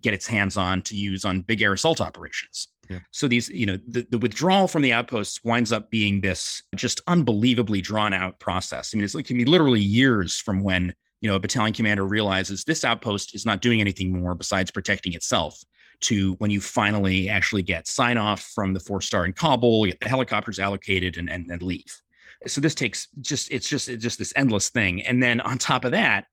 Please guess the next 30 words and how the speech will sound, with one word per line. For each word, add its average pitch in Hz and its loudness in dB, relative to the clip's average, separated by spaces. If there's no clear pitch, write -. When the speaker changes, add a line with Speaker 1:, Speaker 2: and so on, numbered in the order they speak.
Speaker 1:
what 123 -2
U 139 0
S 123 -2
forces 123 -4
wind 127 4
up 107 0
discovering 131 2
when 120 2
they 107 4
pull 151 2
out 107 4
of 92 -2
the 98 -8
Pesh 175 -2
in 107 -6
two 117 -6
thousand 95 -2
eleven 113 2
and 95 0
they 90 -6
close 117 2
Fob 92 -4
Blessing 107 0
and 90 -2
the 92 0
other 95 2
outposts 92 -4
in 90 -2
the 87 -4
Pesh - 0